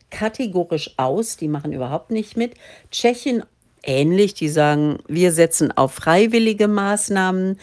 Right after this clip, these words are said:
Und so haben die Verbraucher in Tschechien ihren Gasverbrauch wegen der hohen Preise, heißt es, bereits zurückgefahren.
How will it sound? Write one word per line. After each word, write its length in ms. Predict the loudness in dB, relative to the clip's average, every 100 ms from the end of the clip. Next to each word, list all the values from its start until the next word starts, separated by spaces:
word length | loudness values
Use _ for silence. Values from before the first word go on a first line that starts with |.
| -14 -18 -4
Und 160 | -2
so 120 | 0
haben 200 | 2 2
die 120 | 2 0
Verbraucher 600 | 0 0 4 2 2 -4
in 120 | -4
Tschechien 500 | -2 -2 0 -2 0
ihren 340 | -2 -2 -2
Gasverbrauch 1000 | 0 -2 -2 -2 -2 -2 0 0 0 -4 -20 -20 _
wegen 240 | -2 0 2
der 140 | 0
hohen 280 | 2 0 -2
Preise, 460 | -2 0 2 0
heißt 300 | 0 -2 -2
es, 120 | -6 -6
bereits 440 | -6 -4 -4 -4
zurückgefahren. 800 | -6 -6 -6 -6 -4 -2 -2